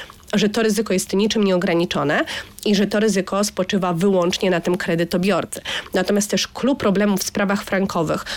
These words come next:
to oczywiście jest to ryzyko kursowe, o którym mówimy, natomiast takim clou problemu jest to, że banki same ustalały kurs franka szwajcarskiego i nie mówiły klientom, w jaki sposób będą to robiły.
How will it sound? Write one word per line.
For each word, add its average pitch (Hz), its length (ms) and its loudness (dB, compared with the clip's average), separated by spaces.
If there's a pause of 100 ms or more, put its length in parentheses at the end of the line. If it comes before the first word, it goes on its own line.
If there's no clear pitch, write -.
(100)
to 202 80 0
oczywiście 226 460 0
jest 196 140 0
to 190 120 2
ryzyko 196 400 2 (240)
kursowe, 190 520 0
o 190 60 -2
którym 185 360 2
mówimy, 180 480 2 (240)
natomiast 190 360 0
takim 196 360 0 (140)
clou 226 180 0
problemu 196 420 2
jest 190 200 0
to, 208 120 2
że 208 120 2
banki 196 420 -2
same 202 360 0
ustalały 196 760 -2
kurs - 260 -2
franka 160 360 -2
szwajcarskiego - 880 -2 (540)
i 214 80 4
nie 208 120 6
mówiły 202 380 2
klientom, 180 540 0
w 175 60 -2
jaki 196 240 -2
sposób 165 400 -2
będą 160 340 2
to 175 140 -2
robiły. 170 380 0